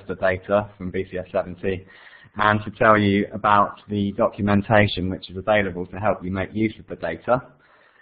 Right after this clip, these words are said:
We'll then, uh, pass over to Tarek Mustafa, who is a research officer here at C L S, and Tarek is going to talk to you about the B C S seventy sample and about matters of non-response and attrition.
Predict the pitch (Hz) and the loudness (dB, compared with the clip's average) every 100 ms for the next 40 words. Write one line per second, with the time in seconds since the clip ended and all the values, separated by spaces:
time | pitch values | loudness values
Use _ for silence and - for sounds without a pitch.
0 | _ _ _ 113 123 135 156 175 175 175 | _ _ _ -2 2 4 4 4 2 0
1 | 139 127 127 143 131 127 131 123 117 - | 2 4 4 4 4 4 4 4 2 -4
2 | 110 135 123 113 - 113 - 131 123 156 | -6 2 2 2 -2 -8 0 2 2 4
3 | 185 196 156 127 117 110 104 110 110 113 | 2 2 -6 -2 0 2 0 -2 -2 -4
4 | 131 127 - 120 110 104 110 104 107 104 | 4 4 4 0 -2 -4 -4 0 2 0
5 | - 110 101 104 123 - - - 104 104 | -2 -2 2 2 2 -4 -14 -4 -2 0
6 | 131 135 127 113 - 110 107 104 107 101 | 4 4 4 -2 -4 -2 -2 -2 -6 -2
7 | 113 110 - 104 104 104 92 101 101 98 | 0 0 0 0 0 0 -2 2 4 4
8 | - - - 101 101 98 98 107 101 104 | 0 -14 -8 -2 0 0 -2 -4 -4 -6
9 | 101 - 95 95 107 95 - 92 92 - | -4 -2 -2 -4 -8 -10 -2 0 0 0
10 | 110 117 - - _ _ - 101 101 98 | -2 -2 -12 -20 _ _ 0 4 4 4
11 | 95 98 104 98 104 104 - 92 101 98 | -2 2 2 4 2 0 -2 -6 -4 -2
12 | 104 101 98 101 - 95 95 - - 95 | 2 4 2 -2 -2 -2 -2 -8 -12 -6
13 | 92 95 101 - 127 113 90 117 143 - | -6 -6 -10 -2 0 0 0 -2 -4 -10